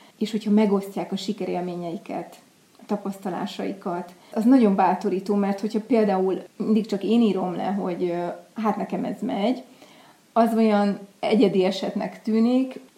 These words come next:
Van, aki azt írta nekem egyszer, hogy, ö, egy fecske nem csinál nyarat.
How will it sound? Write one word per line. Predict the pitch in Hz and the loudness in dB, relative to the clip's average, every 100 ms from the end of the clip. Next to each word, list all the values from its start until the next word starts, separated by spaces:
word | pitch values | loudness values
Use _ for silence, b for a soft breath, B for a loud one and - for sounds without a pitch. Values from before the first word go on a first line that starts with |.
| - | -2
Van, | 214 | 2
aki | 202 190 196 | 2 2 0
azt | 190 - | 0 -2
írta | - - | -6 -4
nekem | 180 190 | -6 -2
egyszer, | 196 202 - | -2 -2 -6
hogy, | 196 185 185 | -6 -4 -2
ö, | 180 - | -4 -2
egy | 208 190 | -2 -2
fecske | - - - - | -4 -6 -6 -8
nem | 180 175 185 | -6 -4 -6
csinál | - 180 156 | -6 -6 -6
nyarat. | 165 196 226 262 269 | -6 -4 -2 -2 -4